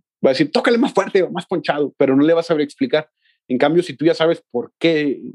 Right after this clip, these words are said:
la banda suena como suena, pues tú ya le dices, "Ah, es que mira, el ataque más duro, o el vibrato más saturado",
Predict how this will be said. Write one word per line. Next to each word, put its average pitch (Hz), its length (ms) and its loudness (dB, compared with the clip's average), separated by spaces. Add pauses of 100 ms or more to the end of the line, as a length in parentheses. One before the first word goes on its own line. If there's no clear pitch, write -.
(340)
la 127 140 -2
banda 131 240 0
suena 127 200 -2
como 143 160 0
suena, 143 280 -2 (480)
pues - 160 -2
tú 143 80 4
ya 139 60 4
le 147 80 2
dices, 143 200 -4
"Ah, 180 240 0
es 131 100 -6
que 160 140 0
mira, 151 180 0
el 123 80 -2
ataque 139 280 -6
más 143 180 -4
duro, 131 320 -2 (360)
o 123 200 0
el 123 80 0
vibrato 131 380 0
más 143 180 -4
saturado", 127 580 -4